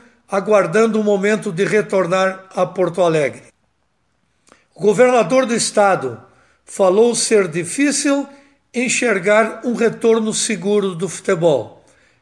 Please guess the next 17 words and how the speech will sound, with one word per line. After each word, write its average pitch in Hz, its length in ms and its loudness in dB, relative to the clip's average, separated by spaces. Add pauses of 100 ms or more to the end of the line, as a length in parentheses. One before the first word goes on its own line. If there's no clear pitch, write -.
(120)
e 196 120 -4
diz: 185 500 -2 (640)
"Não 226 240 0
podemos 240 640 2
colocar 196 960 0 (320)
a 165 140 -4
conclusão 226 840 0
do 196 140 -4
campeonato 208 880 0 (240)
acima 202 560 -2
da 185 160 2
saúde." 156 520 -2 (1040)
O 185 80 -6
prefeito 214 580 0
de 226 80 -8
Porto 240 340 0
Alegre 180 540 2